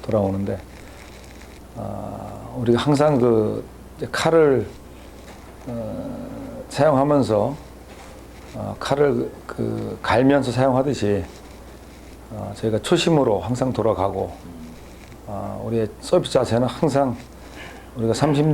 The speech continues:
년 전에 처음에 서비스를 시작했을 때에, 예, 어려웠을 때에 이제 그때의 정신으로 저희는 항상 그 돌아가서 그 자세를 견지해야 된다고 생각을 하고 있고,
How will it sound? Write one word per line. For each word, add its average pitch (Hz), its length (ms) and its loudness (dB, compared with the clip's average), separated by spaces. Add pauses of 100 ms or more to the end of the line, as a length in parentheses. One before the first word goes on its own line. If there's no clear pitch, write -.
(300)
년 123 180 4
전에 107 400 0
처음에 127 340 0
서비스를 139 460 0
시작했을 143 500 -2
때에, 107 320 2 (920)
예, 101 240 -8 (100)
어려웠을 120 460 4
때에 107 260 0
이제 139 180 -6
그때의 113 480 2
정신으로 104 600 0
저희는 104 340 0
항상 107 400 -2 (880)
그 98 760 -8
돌아가서 104 500 2
그 - 140 0
자세를 104 340 0
견지해야 104 400 2
된다고 98 240 0
생각을 101 300 -4
하고 131 160 2
있고, 90 380 -4